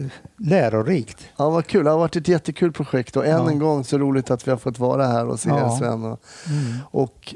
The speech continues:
Speaker 2: för att, eh, tillägga då så tror jag att den ska vara klar trettioförsta oktober tvåtusen nitton.
Speaker 1: Ja.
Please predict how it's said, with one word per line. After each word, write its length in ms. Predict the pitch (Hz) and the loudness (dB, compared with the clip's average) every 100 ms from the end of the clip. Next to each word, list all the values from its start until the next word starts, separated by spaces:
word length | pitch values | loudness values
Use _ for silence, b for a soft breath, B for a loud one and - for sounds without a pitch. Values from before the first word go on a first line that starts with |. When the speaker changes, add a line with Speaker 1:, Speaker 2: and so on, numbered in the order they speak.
| - | -18
Speaker 2:
för 300 | - - 135 | -8 0 2
att, 340 | 131 - - | 2 -2 -2
eh, 220 | 131 127 120 - | 0 2 -2 0
tillägga 400 | 147 131 143 156 | 2 4 4 2
då 100 | 127 | 0
så 140 | - | -2
tror 220 | 135 139 135 | -4 2 2
jag 80 | |
att 80 | 127 | 2
den 140 | 131 123 | -2 -2
ska 140 | 143 | -2
vara 120 | 135 | -2
klar 300 | - 175 165 | 0 0 0
trettioförsta 680 | 135 151 143 127 147 - - | 0 -4 -4 -2 -2 0 0
oktober 680 | 139 131 - 196 165 143 135 | -2 -4 -2 0 2 2 2
tvåtusen 720 | 117 - 135 - 131 - 131 | 0 -2 -2 0 -4 0 0
nitton. 640 | 147 131 _ 160 131 113 101 B B | 2 0 _ 0 0 -2 -12 B B
Speaker 1:
Ja. 100 | 120 | -2